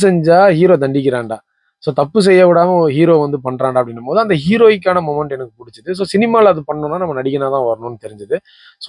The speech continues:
எனக்கு நடிக்கிறது பிடிச்சதுனால நான் சினிமாக்குள்ள நடிக்கிறதுக்காக தான் வந்தேன். So, அப்படி வரும்போது நான் ஷார்ட் ஃபிலிம்ஸ் எல்லாம் பண்ணிட்டு இருந்தேன் இல்லைங்களா? அந்த டைம்ல பீச்சாங்கை பைலட் ஃபிலிம் பண்ணோம். அதுக்கப்புறம் அசோக் வந்து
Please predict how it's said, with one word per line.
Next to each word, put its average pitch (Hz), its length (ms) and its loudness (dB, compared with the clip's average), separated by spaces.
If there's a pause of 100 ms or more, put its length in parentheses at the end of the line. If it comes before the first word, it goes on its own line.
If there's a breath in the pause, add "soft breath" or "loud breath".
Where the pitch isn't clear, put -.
எனக்கு 131 220 2
நடிக்கிறது 208 440 2
பிடிச்சதுனால 165 460 0
நான் 190 120 -4
சினிமாக்குள்ள 165 380 0
நடிக்கிறதுக்காக 131 560 0
தான் 117 140 -2
வந்தேன். 101 240 -12 (600)
So, 208 140 0
அப்படி 190 380 0
வரும்போது 196 600 2 (140)
நான் 190 180 -2
ஷார்ட் 165 280 0
ஃபிலிம்ஸ் 175 240 -2
எல்லாம் 165 200 0
பண்ணிட்டு 143 300 -6
இருந்தேன் 117 280 -10
இல்லைங்களா? 101 400 -2 (220)
அந்த 180 320 0
டைம்ல 180 420 0
பீச்சாங்கை 185 420 0
பைலட் 147 320 0
ஃபிலிம் 135 240 -4
பண்ணோம். 117 300 -10 (100)
அதுக்கப்புறம் 151 480 0
அசோக் 156 400 -2
வந்து 143 320 -4